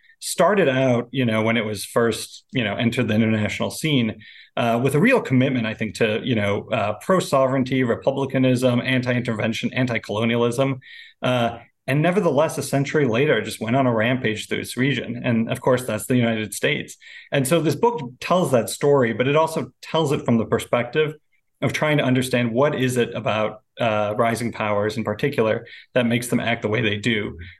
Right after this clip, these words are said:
hopefully with some insights into what China might do today,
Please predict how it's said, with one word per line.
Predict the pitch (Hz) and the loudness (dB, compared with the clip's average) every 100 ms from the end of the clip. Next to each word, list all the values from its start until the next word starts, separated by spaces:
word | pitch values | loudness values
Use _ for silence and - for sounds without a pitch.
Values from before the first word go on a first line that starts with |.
| - | -6
hopefully | - 208 - 180 147 | 0 0 2 2 4
with | 131 117 | 4 0
some | - 127 | 2 2
insights | 110 123 123 107 104 | 4 2 2 0 2
into | 120 - | -2 0
what | 107 120 | -2 -2
China | - 120 110 107 110 | -2 -2 0 0 -2
might | 113 110 | -2 -4
do | 92 | -2
today, | 104 120 131 180 165 | 0 2 4 2 0